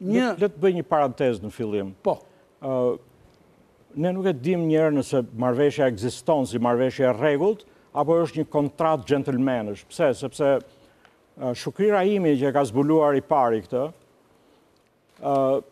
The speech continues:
Speaker 2: ai, ati rezulton që marrëveshja është shkruar në turqisht dhe në serbisht, ai na ka dhënë përkthimin serbisht, unë e besoj përkthimin e tij, por aty vetëm Esati ka vënë firmë,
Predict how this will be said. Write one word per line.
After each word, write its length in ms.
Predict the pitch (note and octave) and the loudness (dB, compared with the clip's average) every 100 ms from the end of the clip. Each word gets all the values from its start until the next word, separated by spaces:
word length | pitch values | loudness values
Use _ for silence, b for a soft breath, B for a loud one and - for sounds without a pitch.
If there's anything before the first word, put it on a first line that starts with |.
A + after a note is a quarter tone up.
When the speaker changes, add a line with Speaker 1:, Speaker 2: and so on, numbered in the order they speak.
| _ | _
Speaker 2:
ai, 220 | D3 E3+ A3 G#3+ - _ _ _ - | 0 2 2 0 -4 _ _ _ -2
ati 280 | D3+ - A3+ G#3 | -2 -2 0 2
rezulton 580 | E3+ D3+ D3+ F3 D#3+ C3+ | 2 -2 -2 0 0 0
që 140 | C#3 | 2
marrëveshja 480 | C3+ C3+ D#3 C#3 C#3+ | 2 2 2 2 -2
është 140 | B2 | -2
shkruar 340 | - C#3+ C3+ B2 | -4 0 2 2
në 160 | B2 A#2+ A#2 - | 0 0 -2 -2
turqisht 480 | C3+ A2 D3 A#2+ A#2 | -4 -2 -6 -4 -2
dhe 80 | |
në 160 | A#2 A2 | -4 -6
serbisht, 560 | - C#3 F#2+ B2+ C#3+ B2 | -4 -4 -2 -4 0 0
ai 160 | B2+ | 0
na 140 | C3 B2 | 0 0
ka 80 | B2 | 2
dhënë 240 | C3+ B2+ - | 2 -2 -2
përkthimin 580 | A#2+ - C3+ A#2 A2 - | -6 -4 -4 -4 -6 -12
serbisht, 560 | - B2+ G2 A2+ D3+ - b b D#3 | -6 -4 -2 -4 -6 -12 b b -2
unë 180 | D#3+ | 0
e 40 | C#3+ | 2
besoj 360 | D#3 - G3 D#3 | -2 0 0 0
përkthimin 480 | B2 - B2+ A#2 | -4 -4 -4 -2
e 80 | A2 | -6
tij, 240 | - A#2+ D#3+ b b b b b F3 | -8 -10 -10 b b b b b 0
por 200 | F3+ E3+ | 2 2
aty 400 | E3 - A3 G3+ - C3 | 0 0 0 0 -4 -4
vetëm 300 | G3+ A3 G3+ | -2 0 -2
Esati 420 | - A#3 A#3 G3 | -4 -6 -4 0
ka 80 | D3+ | 0
vënë 240 | B2+ A#2 | 0 -2
firmë, 340 | - G#2+ G2+ | -2 -6 -6